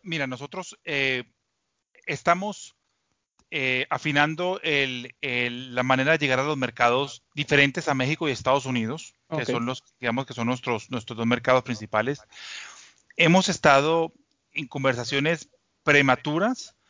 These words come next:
Speaker 1: con posibles distribuidores o gente interesada en Canadá y gente interesada en, eh, España y Portugal.
Speaker 2: Wow.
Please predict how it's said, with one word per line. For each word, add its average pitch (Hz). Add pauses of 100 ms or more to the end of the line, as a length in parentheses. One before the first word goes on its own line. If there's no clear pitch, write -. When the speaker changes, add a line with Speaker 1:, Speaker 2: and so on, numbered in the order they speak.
(480)
Speaker 1:
con 143
posibles 156
distribuidores 127
o 135
gente 131
interesada 139
en 127
Canadá 123
y 165
gente 139
interesada 135
en, 131
eh, 113
España 131
y 143
Portugal. 113
Speaker 2:
Wow. 139